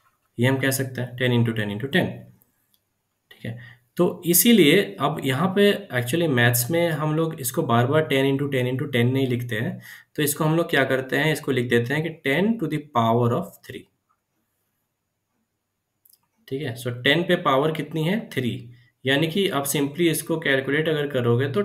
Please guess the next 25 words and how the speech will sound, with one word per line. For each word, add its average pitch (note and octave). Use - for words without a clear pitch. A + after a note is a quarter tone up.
टेन A#3
into A#2+
टेन A#2+
into G#2+
टेन G2
कर F#2
दो, F#2
so C#3+
which C3+
means E3+
ten A2+
to A2
the G2+
power F#2
three, -
ठीक A#2+
है, A#2+
और A#2+
ten C3
raise A2+
to F#3
three, F#2
ठीक B2
है। -
So F3